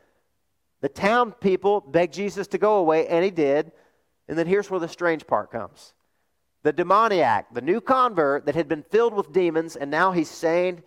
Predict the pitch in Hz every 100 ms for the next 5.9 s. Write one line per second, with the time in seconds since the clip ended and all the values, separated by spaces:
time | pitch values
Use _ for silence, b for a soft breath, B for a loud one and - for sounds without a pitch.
0 | b 160 143 143 160 180 175 196 190 139
1 | 147 143 156 - b b b _ 170 208
2 | 160 196 185 139 160 175 151 170 - -
3 | _ _ _ _ - 151 165 202 185 151
4 | 123 101 92 151 180 175 120 95 90 123
5 | 139 143 135 151 131 127 - 143 170